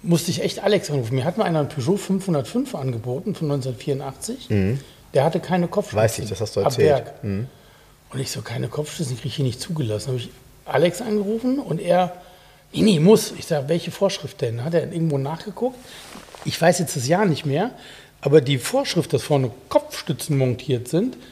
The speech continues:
Speaker 1: ist aus den neunziger Jahren.
Speaker 2: Ja, Wahnsinn.
Speaker 1: Da kommst du gar nicht drauf.
Speaker 2: Nee, nee.
Speaker 1: Ne? So.
Speaker 2: Nee, nee.
Speaker 1: Und in den neunziger Jahren gibt's dann auch irgendwann die Vorschrift, dass hinten Gurte drin sein müssen.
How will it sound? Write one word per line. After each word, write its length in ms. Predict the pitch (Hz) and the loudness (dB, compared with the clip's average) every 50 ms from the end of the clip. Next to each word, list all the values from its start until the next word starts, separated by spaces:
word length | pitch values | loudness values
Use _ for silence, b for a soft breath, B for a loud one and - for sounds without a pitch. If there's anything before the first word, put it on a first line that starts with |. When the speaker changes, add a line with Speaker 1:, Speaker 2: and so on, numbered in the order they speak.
| B B B | B B B
Speaker 1:
ist 180 | - 165 - - | 0 0 2 0
aus 160 | 143 120 - | 0 -2 -2
den 180 | - 127 120 123 | -4 -2 2 4
neunziger 560 | 139 160 233 294 294 - - 120 110 110 95 | 4 4 4 2 0 -4 -4 -4 -2 -4 -4
Jahren. 360 | 98 98 98 107 107 107 107 113 - - - _ _ _ _ _ _ _ _ _ _ _ - - | -4 -6 -8 -10 -12 -14 -16 -18 -20 -20 -20 _ _ _ _ _ _ _ _ _ _ _ -8 -4
Speaker 2:
Ja, 220 | 101 92 90 87 | -2 -2 -2 -2
Wahnsinn. 260 | 90 92 92 90 87 | -2 -4 -2 0 0
Speaker 1:
Da 60 | 82 - | 0 2
kommst 280 | - 180 233 254 - 269 | 4 4 4 4 4 0
du 60 | 185 | 0
gar 200 | - - - - | 0 0 0 -2
nicht 180 | - - - | -4 -6 -6
drauf. 380 | - - - 98 - - - - - b b b b b b b _ _ - | -8 -8 -8 -8 -8 -10 -12 -16 -20 b b b b b b b _ _ -6
Speaker 2:
Nee, 180 | - 98 98 95 | 0 2 2 4
nee. 220 | 104 110 95 85 82 - - - | 4 4 2 2 -2 -6 -10 -4
Speaker 1:
Ne? 260 | 135 127 175 247 247 | 0 2 2 2 2
So. 180 | 190 - 156 139 | 0 0 0 2
Speaker 2:
Nee, 100 | 92 90 | 2 2
nee. 200 | 98 98 95 90 - b b b b b b b b | 0 0 -2 -4 -6 b b b b b b b b
Speaker 1:
Und 220 | - 180 185 180 180 - - - - - - | 4 4 6 4 2 -4 -12 -18 -20 -12 -2
in 120 | - 170 175 | 2 6 6
den 100 | 165 160 | 6 8
neunziger 420 | 156 160 202 240 214 - 240 233 | 6 6 6 4 4 2 4 6
Jahren 300 | 220 208 214 220 233 214 | 6 6 6 4 2 0
gibt's 220 | - 233 214 - - | 0 -2 -6 -2 0
dann 160 | 226 208 208 | 0 2 2
auch 120 | 208 151 | 0 0
irgendwann 300 | 220 220 196 190 185 185 | 2 2 4 4 4 4
die 80 | 190 - | 2 2
Vorschrift, 400 | - 196 202 185 - 185 - - | 4 4 4 4 2 -2 -4 -4
dass 140 | 165 - - | -4 -2 0
hinten 420 | - 196 190 202 185 196 165 123 | 4 6 6 6 6 2 0 -2
Gurte 260 | - - 117 110 120 | -2 -2 -4 -4 -6
drin 220 | 110 - 123 113 107 | -10 -10 -10 -8 -8
sein 220 | 107 104 104 104 | -8 -10 -10 -12
müssen. 220 | 98 98 113 113 | -14 -16 -18 -20